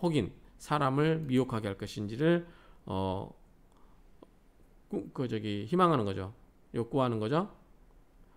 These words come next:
그 다음에 즉, 그런즉 조, 만들어요. 하등 신살, 여러 가지의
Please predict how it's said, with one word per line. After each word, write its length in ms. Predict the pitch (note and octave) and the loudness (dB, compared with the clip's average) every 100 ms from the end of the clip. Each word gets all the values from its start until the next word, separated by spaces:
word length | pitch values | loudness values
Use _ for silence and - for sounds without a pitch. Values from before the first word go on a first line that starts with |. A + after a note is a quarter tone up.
| - - | -20 -16
그 80 | - | -2
다음에 460 | B2 B2+ D#3 F3+ - | 0 4 4 2 0
즉, 260 | - C#3 | 2 2
그런즉 560 | - D3 C#3+ D3+ G3+ G3+ - - - | 2 4 6 6 2 0 -12 -20 -12
조, 280 | - C3 A2 | 2 4 4
만들어요. 640 | G#2 A2 A#2 C3 A2 F#2+ - - - - | 2 0 2 4 4 2 -4 -18 -20 -6
하등 500 | - F#3 G3 G#3+ A3+ - - - - - - - - | -4 2 4 4 0 -12 -20 -20 -20 -20 -20 -20 -20
신살, 560 | - - F#3 E3+ C#3+ G#2 - | -16 0 2 4 2 -2 -4
여러 300 | A2+ B2 D#3+ | -8 -2 0
가지의 560 | E3 C#3 C3+ C#3+ E3+ F#3+ | 2 2 2 2 2 0